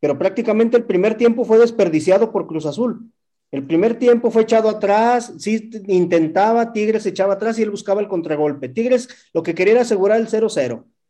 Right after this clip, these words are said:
Asegurar el cero cero, con un cero cero se iba contento, si en un contragolpe metían un golecito, perfecto para Tigres,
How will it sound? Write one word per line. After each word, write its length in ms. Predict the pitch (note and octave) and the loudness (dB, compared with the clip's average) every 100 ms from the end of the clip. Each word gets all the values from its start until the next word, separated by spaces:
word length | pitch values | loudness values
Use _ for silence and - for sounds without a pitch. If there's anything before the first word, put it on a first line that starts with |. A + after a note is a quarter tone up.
| _ _ _ _ | _ _ _ _
Asegurar 300 | - C#3 F3+ | -16 -2 0
el 60 | G#3 | 0
cero 160 | G#3+ G#3 | 0 2
cero, 240 | A3+ B3 | 4 4
con 140 | A3 G#3+ | 2 0
un 80 | |
cero 180 | G#3+ A3+ | 2 2
cero 200 | A3 A3 | 2 2
se 100 | A3 | 2
iba 160 | A3 G#3+ | 0 0
contento, 520 | G3 E3+ A#3+ B3+ C4 | -2 2 2 2 0
si 140 | B3 F#3 | 0 0
en 100 | F#3 | 0
un 100 | G#3 | 0
contragolpe 920 | A3 G3+ F3+ G3+ G#3+ A3+ A3 G#3+ - _ | -2 0 0 0 0 2 0 -2 -16 _
metían 340 | D3 D#3 F#3 G3+ | -4 0 2 2
un 100 | G#3+ | 2
golecito, 760 | G#3 F3 A#3 A#3+ C4 B3+ - | 0 0 -2 0 0 0 -4
perfecto 560 | - B2+ B2+ G3+ G3+ G3+ | -10 -6 -2 -2 -2 -6
para 240 | E3+ D3+ | -4 -4
Tigres, 460 | D3+ A#3+ B3 C4 C4+ | -2 -2 0 0 -2